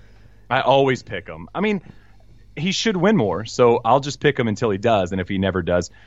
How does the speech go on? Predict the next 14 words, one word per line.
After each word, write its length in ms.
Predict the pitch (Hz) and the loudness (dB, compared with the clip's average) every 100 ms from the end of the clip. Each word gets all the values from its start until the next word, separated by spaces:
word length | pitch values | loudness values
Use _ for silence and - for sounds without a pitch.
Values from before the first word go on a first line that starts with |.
| - | -2
My, 160 | 196 226 | 0 2
my 160 | 220 | 2
question 420 | 214 285 349 277 202 | 2 0 0 -2 -2
for 120 | 185 | -2
you 340 | 165 156 175 117 | 0 2 4 4
with 180 | 113 | 2
the 80 | 113 | 0
Matsuyama 680 | 110 107 - 98 90 90 78 | 2 2 -2 -4 -2 -2 -2
pick 220 | 82 76 | -6 -6
is 100 | 78 | -10
this. 380 | - - - - - - - - - - - - - - - | -12 -14 -16 -18 -20 -20 -20 -20 -20 -20 -20 -20 -20 -12 2
It's 160 | 170 - | 2 2
so 340 | - 196 233 | 2 4 6
weird 480 | 233 175 151 107 104 | 4 4 6 4 2